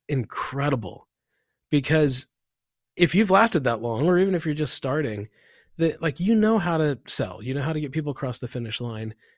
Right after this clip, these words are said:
And if you had a tool that was that <laughs> sharp to help people recognize if they're the right customer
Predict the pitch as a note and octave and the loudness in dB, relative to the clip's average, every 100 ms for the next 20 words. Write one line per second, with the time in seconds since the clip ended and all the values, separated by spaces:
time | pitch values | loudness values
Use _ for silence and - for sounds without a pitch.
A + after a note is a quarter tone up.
0 | _ - C3+ C3 E3+ F#3+ G3+ E3 - E3 | _ -4 -2 -2 0 0 0 -4 -2 0
1 | D#3 C3+ - - A2 G#2 A#2+ - - - | 0 -2 -6 -8 -6 -4 -4 -2 -2 -2
2 | - - A#2 G#2 _ _ _ _ _ _ | -2 -2 -2 -4 _ _ _ _ _ _
3 | C#3 A#2 C#3+ D3+ D3 C3+ A#2+ C3 D3 C3 | -2 0 0 0 -2 -2 -2 -4 -2 -2
4 | B2 A#2 A#2+ - _ _ _ _ _ C3+ | -2 -2 -4 -8 _ _ _ _ _ -4
5 | A#2 C3 B2+ A#2+ A#2+ A#2 - A#2+ - C#3 | 0 0 0 0 -2 -4 -6 -8 -6 -4
6 | D3 F3 | -2 -4